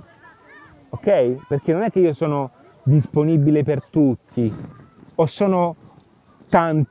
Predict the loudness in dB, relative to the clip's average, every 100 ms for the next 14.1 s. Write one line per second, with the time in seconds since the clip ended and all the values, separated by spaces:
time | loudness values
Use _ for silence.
0 | _ -2 2 2 2 0 -2 -4 -4 0
1 | 0 4 6 6 4 4 4 2 -2 -4
2 | -10 -6 -4 -4 -10 -20 -20 -6 -4 0
3 | 2 2 2 -4 _ _ _ 2 2 2
4 | 0 0 0 0 0 0 2 2 2 2
5 | 2 0 0 -2 0 2 2 0 -6 -20
6 | -20 -20 _ 0 2 4 4 4 2 0
7 | 2 0 -2 -2 2 2 2 0 0 -2
8 | -4 -2 -2 0 2 2 0 0 0 2
9 | 2 2 0 -4 -8 -6 -6 -4 -4 -6
10 | -8 -6 -6 -6 _ _ _ 0 2 4
11 | 4 4 0 -2 -4 -4 -6 _ _ _
12 | _ _ _ _ _ _ -4 -2 -2 -2
13 | 0 0 2 2 4 4 2 -2 -6 -10